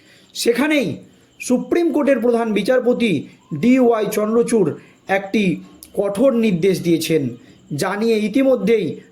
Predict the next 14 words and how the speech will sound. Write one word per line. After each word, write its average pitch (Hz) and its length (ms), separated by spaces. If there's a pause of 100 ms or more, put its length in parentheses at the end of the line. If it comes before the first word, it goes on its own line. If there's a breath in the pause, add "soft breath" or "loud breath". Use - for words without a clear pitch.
(100)
রাজ্য 185 400
রাজনীতিতে 190 680
শোরগোল 196 540
পড়ে 165 200
গিয়েছে। 147 480 (540 soft breath)
সুপ্রিম 294 460
কোর্টের 269 260
প্রধান 233 320
বিচারপতি 233 540
ডিওয়াই 226 500
চন্দ্রচূড় 220 500
বলেন, 196 400 (340 loud breath)
"আপনারা 240 480
যদি 226 460